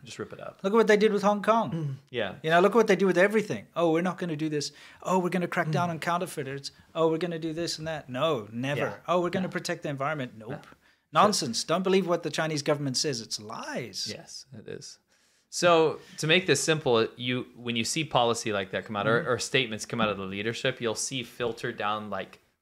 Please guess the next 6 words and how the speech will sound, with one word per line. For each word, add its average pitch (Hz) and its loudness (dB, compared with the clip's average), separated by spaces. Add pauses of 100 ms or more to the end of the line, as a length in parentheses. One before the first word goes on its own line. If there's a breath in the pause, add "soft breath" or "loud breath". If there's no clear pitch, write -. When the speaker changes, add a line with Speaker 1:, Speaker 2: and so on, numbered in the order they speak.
Speaker 1:
little 107 -8
suckling 113 -6
pigs, 104 -8 (160)
Speaker 2:
<laughs> - -20
Speaker 1:
little 196 4
suck, - -2